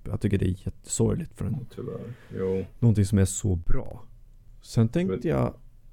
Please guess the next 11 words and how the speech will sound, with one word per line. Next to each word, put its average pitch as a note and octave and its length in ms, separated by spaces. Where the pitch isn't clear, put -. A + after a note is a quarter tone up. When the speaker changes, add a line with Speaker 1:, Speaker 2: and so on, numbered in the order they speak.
Speaker 1:
tänkte A#2 340
jag G#2 120
också, - 320
ja, A#2 220
på A2+ 220
min A2 280
nummer A2 200
tio C#3 640
så - 140
tänkte A2 420
jag G2 340